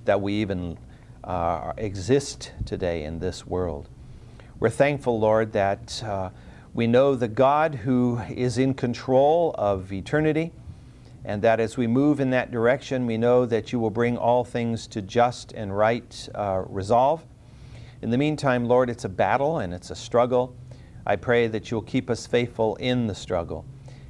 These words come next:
and that, uh, our prayers will be focused on the will of God and that being accomplished. We thank you, Lord, for what you are doing and what you have done.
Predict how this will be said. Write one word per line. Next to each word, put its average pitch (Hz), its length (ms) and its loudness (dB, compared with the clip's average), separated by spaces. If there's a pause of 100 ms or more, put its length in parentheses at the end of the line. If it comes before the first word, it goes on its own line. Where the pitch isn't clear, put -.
(120)
and 104 220 -2
that, 104 420 0
uh, 110 60 4
our 101 280 2
prayers 135 640 0
will 117 100 0
be 110 140 -2
focused 131 640 -2
on 98 400 -4 (400)
the 101 300 -6
will 135 260 2
of 123 140 0
God 110 320 2
and 90 160 -8
that 117 200 2
being 107 220 -6
accomplished. 101 720 -4 (600)
We 123 80 -2
thank 135 320 0
you, 113 80 0
Lord, 101 280 2
for 117 160 -4
what 117 200 0
you 120 180 0
are 120 160 4
doing 117 380 -2
and 107 120 -4
what 113 200 0
you 123 100 -4
have 104 380 0
done. 92 320 -2